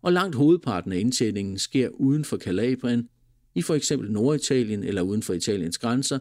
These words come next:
hvor også en stor del af overskuddet bliver hvidvasket og investeret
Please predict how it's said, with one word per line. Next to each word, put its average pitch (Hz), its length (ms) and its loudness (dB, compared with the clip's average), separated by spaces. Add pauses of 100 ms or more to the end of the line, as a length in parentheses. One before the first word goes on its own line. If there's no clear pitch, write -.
(220)
hvor 135 120 0
også 156 160 2
en 139 60 0
stor 135 280 0
del 113 240 0
af 90 60 -2
overskuddet 110 600 0
bliver 110 160 0
hvidvasket 120 800 0
og 135 140 0
investeret 135 640 0